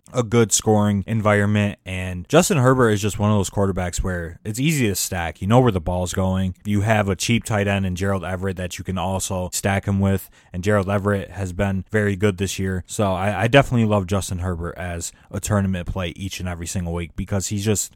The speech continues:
always in that, you know, high six K, low seven K range that never gets owned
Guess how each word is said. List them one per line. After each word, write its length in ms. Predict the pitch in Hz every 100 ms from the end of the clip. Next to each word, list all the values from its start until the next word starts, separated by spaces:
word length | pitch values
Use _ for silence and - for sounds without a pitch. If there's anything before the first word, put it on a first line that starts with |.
| -
always 320 | 151 160 143
in 140 | 143
that, 340 | 139 123 110 76
you 80 | 117
know, 140 | 107
high 280 | - 110 110
six 300 | - 104 -
K, 260 | - 107
low 260 | 101 101 104
seven 360 | - 107 98 95
K 180 | 104
range 440 | 95 90 95 90 -
that 360 | 90 87 85
never 340 | 95 104 101 98
gets 260 | 92 92
owned 440 | 85 90 87 82